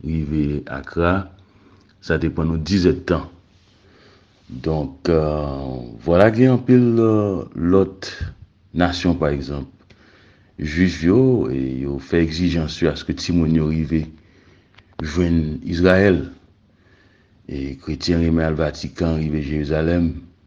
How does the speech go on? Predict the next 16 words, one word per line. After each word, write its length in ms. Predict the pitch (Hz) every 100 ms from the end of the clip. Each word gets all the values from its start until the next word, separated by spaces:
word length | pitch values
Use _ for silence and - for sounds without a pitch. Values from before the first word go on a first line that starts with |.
| -
Nous-mêmes, 640 | 73 76 78 78 73 67 -
nous 160 | 73
pensons 340 | 69 76 69 73
qu'il 80 | 67
faut 120 | 67
que 160 | -
nous 60 | 67
fassions 340 | 69 67 - 69
un 20 |
effort. 540 | 67 69 - 71 65 - _ _ _ _ _ -
Rive 380 | 82 87 92 87
côté 300 | 87 80 80 87
ancêtres, 400 | 90 - 98 87
nous, 260 | 87 80 80
y 160 | 78
est. 140 | 78